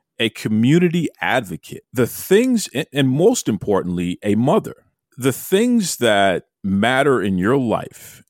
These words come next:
and, and, and what your purpose is in life center around thinking on a broader scale than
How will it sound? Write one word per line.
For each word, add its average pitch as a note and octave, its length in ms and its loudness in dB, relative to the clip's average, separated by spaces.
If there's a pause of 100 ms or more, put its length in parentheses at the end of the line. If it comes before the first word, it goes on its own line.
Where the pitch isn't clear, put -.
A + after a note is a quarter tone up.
(100)
and, F#2 540 -2
and, F2+ 360 -4
and E2+ 280 -4
what A2+ 180 0
your A#2+ 200 0
purpose B2+ 520 -4
is F2+ 140 0
in E2 180 -4
life E2 380 -4 (440)
center E3 580 0
around E2+ 1120 -2 (220)
thinking D#3 540 0
on A#2 140 2
a F#2+ 40 0
broader F#2+ 440 0
scale F#2 560 0
than E2+ 360 -4